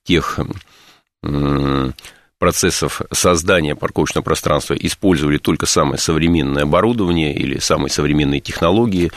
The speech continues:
в части, а, там, программного обеспечения. Поэтому у нас на сегодняшний день одна из самых передовых систем парковочного пространства в мире, и паркоматы тоже также у нас последнего поколения. Поэтому, если будут необходимые или будут изменения,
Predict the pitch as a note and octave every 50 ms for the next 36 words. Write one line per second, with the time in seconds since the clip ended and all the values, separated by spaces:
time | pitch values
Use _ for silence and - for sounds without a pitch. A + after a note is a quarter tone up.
0 | - - _ - - - F#2 D#2+ - - - D#2 C#2 - - - - - - -
1 | _ - D#2+ D2 C#2+ C#2 - - C2 B1 C2 D2 D2 E2 G2 G#2 G2+ F#2 F2 E2
2 | E2 D#2+ D2+ D2+ D2+ - - C#2+ - - D#2 D2+ D2 C#2 - - - - _ -
3 | A2 - - G2 F#2+ F#2 E2+ - - A2 G#2 G#2+ B2+ C3 A#2+ - F2 - - E2+
4 | D#2 D2+ C#2 - F2+ E2 D#2+ G2 G#2+ A2 G2+ - - D#2+ D#2 F2+ E2+ D2+ - -
5 | F2 D#2+ C#2+ C2 - _ - D2+ D2 C#2+ D#2+ D2+ D2+ C#2 - - D2+ - - -
6 | D2 - - - - - - D2 C#2+ - - - - E2+ - - F#2+ E2+ D2+ -
7 | G2+ F#2+ F#2+ A#2 B2+ B2+ A2 E2+ - - F2+ F2 F2 F2 F2 E2+ E2 - - -
8 | - - - G2 F2+ G2+ A2 A#2 A2 - C#2+ - _ - F#2+ G2 E2+ D#2+ D#2 -
9 | - - - F2+ F2+ E2 C#2+ D2 C2+ D2 D#2+ E2 D#2+ D#2 - - - - - -
10 | _ - E2 - - E2 D#2 C#2 D2+ D2 C#2 - D#2 D2+ - E2+ E2 D#2+ D2 D2
11 | - - - _ F2 E2 - F#2+ E2+ E2+ D#2 - - - - - - - F#2 F#2+
12 | - - F2+ E2+ E2 E2+ D#2 D2 - D#2+ D#2 D2 - - D#2 D#2+ E2 E2 D#2 C#2+
13 | C#2 C2+ C#2 C2+ - - _ _ _ _ _ _ - E2+ D2+ D#2 C#2+ F2 F2+ D2+
14 | D2 - - D2 - E2+ E2+ F2 F2 F2+ F2 E2 C#2 - - - - D2+ D2 C2+